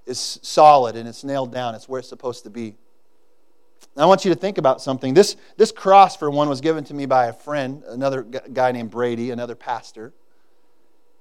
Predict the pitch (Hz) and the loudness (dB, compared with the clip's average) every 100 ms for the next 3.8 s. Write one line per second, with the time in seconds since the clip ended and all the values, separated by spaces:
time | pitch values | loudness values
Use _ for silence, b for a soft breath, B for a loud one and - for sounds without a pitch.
0 | - - - 139 151 165 180 175 165 143 | -20 -20 -4 0 2 4 4 2 -2 -8
1 | - 160 160 156 139 143 143 135 165 135 | 4 6 6 2 -6 -4 -2 0 2 6
2 | 147 147 139 139 131 143 139 131 123 117 | 4 4 0 0 0 -6 -4 -4 -4 -6
3 | 113 - 139 120 131 135 123 120 | -6 -10 -10 -4 2 4 4 0